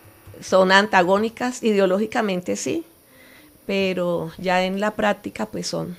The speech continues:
son totalmente opuestas. Entonces sí, yo sí tengo un desencanto, por eso quiero retornar a mi base, a servirle a la comunidad del sena, sin presiones, sin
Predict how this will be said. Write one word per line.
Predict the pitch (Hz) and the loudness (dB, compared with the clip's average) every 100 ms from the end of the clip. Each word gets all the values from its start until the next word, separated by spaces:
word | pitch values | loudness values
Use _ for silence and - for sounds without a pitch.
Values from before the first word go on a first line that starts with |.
| _ | _
son | - 185 175 | -10 -6 -6
totalmente | 175 156 196 196 202 196 247 | -6 -2 0 0 -2 -4 -4
opuestas. | - 185 185 202 202 | -2 -2 -2 -6 -6
Entonces | 185 185 185 | -6 -4 -4
sí, | - 262 240 247 | -2 0 -2 -4
yo | 208 202 | -6 -6
sí | 214 202 | -6 -4
tengo | 208 202 | -4 -4
un | 202 | -2
desencanto, | 208 208 196 185 185 180 | -2 -2 -2 0 0 -2
por | 180 190 | -4 -2
eso | 180 180 185 | -2 -4 -4
quiero | - 202 196 202 208 - - - - - - - _ | 0 0 2 0 -2 -8 -20 -20 -20 -20 -20 -20 _
retornar | - 214 214 202 196 202 208 | 6 8 8 6 8 10 10
a | 220 | 10
mi | 247 | 8
base, | 220 233 247 254 | 10 10 8 2
a | |
servirle | 254 220 196 196 202 208 | 0 0 0 -2 4 8
a | 214 | 8
la | 220 214 | 8 4
comunidad | 233 226 214 196 185 | 2 -2 0 2 2
del | 196 | 0
sena, | - 233 233 240 247 - - _ _ _ | 0 0 2 2 0 -2 -8 _ _ _
sin | - - 208 | -8 0 0
presiones, | 196 180 160 208 214 208 208 208 214 | 0 -2 0 2 4 4 2 0 -2
sin | - - - 208 190 185 180 175 | -6 -10 -4 0 0 0 -2 -4